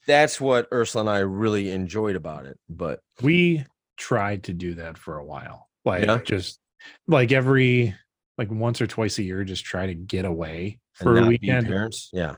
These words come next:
Speaker 2: Yeah, yeah, we did.
Speaker 1: Greg and Krista?
Speaker 2: Yeah.
Speaker 1: Yeah.
Speaker 2: Um, it didn't last as long <laughs> as we wanted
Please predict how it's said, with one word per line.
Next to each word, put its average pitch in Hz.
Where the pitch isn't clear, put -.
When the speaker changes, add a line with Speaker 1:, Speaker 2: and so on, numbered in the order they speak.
Speaker 2:
Yeah, 120
yeah, 101
we 98
did. 98
Speaker 1:
Greg 117
and 107
Krista? 131
Speaker 2:
Yeah. 233
Speaker 1:
Yeah. 170
Speaker 2:
Um, 143
it 175
didn't 180
last 151
as 156
long 156
<laughs> -
as -
we 214
wanted 175